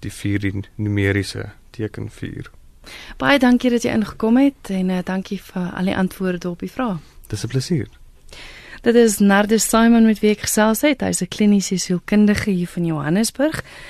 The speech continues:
Speaker 2: en, eh, hy was my gas vanaand. Ons het gesels oor psigose en psigotiese toestande. Die program gaan beskikbaar wees op Potgooi, so jy kan weer daarna gaan luister of as jy dalk laat ingeskakel het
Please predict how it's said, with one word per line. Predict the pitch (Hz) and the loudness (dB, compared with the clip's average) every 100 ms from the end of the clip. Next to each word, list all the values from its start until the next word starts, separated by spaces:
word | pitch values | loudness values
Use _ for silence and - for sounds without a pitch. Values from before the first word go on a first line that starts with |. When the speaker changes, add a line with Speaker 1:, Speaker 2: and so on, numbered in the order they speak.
| - - | -16 -2
Speaker 2:
en, | 185 180 | 2 2
eh, | 175 | 2
hy | 190 | 2
was | 202 208 | 0 0
my | 202 | 0
gas | 262 269 | 0 0
vanaand. | - 233 254 | 2 2 2
Ons | 233 | -2
het | 208 | -4
gesels | - 196 220 220 | -4 0 0 0
oor | - | -4
psigose | 190 202 - - 220 208 269 | -4 -4 -4 2 2 2 2
en | 214 | 2
psigotiese | 180 180 - 190 175 175 | 0 -6 -6 -6 -6 -6
toestande. | - 208 - 233 262 320 - - - - | -6 -6 0 2 4 2 -4 -20 -20 -6
Die | 226 | -2
program | 262 - 254 247 | -2 0 2 2
gaan | - 269 269 | 2 4 6
beskikbaar | 262 - 208 - 190 175 | 6 2 -6 -4 -2 0
wees | 165 160 | 0 -2
op | - 151 - | -4 -8 -4
Potgooi, | 208 - - 247 339 | -6 -4 -2 0 0
so | - - | -4 -8
jy | 175 | -8
kan | - 160 | -6 -6
weer | 143 160 196 | -2 0 0
daarna | 190 196 196 190 | 0 0 0 -2
gaan | - 180 | -2 -2
luister | 175 180 185 285 - - - - | 0 0 2 0 0 -10 -20 -10
of | 165 | -8
as | - | -4
jy | 170 | -4
dalk | 165 | -4
laat | 160 156 165 | -2 -2 -2
ingeskakel | - 170 170 - 180 170 170 | -2 -2 -2 -2 0 0 0
het | 165 147 | -2 -4